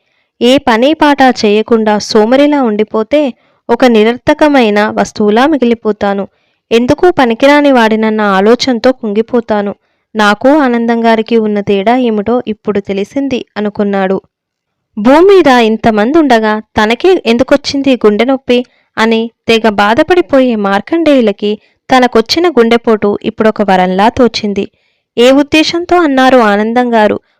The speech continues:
మార్కండేయులు అంటే చిరంజీవి అని? ఆయన చలవ వల్లే బ్రతికి బట్టకట్టాడేమో. ఏదైతేనేం ఆ గుండెపోటే నాలో మార్పు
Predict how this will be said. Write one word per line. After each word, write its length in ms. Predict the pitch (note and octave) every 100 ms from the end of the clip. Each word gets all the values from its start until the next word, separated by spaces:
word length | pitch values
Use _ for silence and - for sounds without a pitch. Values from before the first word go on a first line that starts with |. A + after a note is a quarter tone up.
| _
మార్కండేయులు 720 | A3 A3+ B3+ D#4 D4+ D4 C4 A#3+
అంటే 180 | G#3 A3 A#3+ -
చిరంజీవి 560 | G3+ G3+ G#3 B3 B3 A3+
అని? 140 | F#3+ - _ _ _ -
ఆయన 280 | G#3+ A3 A#3 -
చలవ 240 | G#3 G#3 A#3
వల్లే 240 | C4 C4 B3 - -
బ్రతికి 320 | G#3 G#3 B3+ B3
బట్టకట్టాడేమో. 840 | G#3 A3 A3 B3 B3 A#3+ A#3 A3 G3 _ _ _ _ -
ఏదైతేనేం 680 | A3+ A3+ A#3 A#3 A3+ A3+ B3+ _ _ _ -
ఆ 100 | A#3+ A#3
గుండెపోటే 540 | A3+ A#3+ C#4 D4+ D4+ E4 D#4
నాలో 220 | A#3+ A3 G3+
మార్పు 260 | G3 -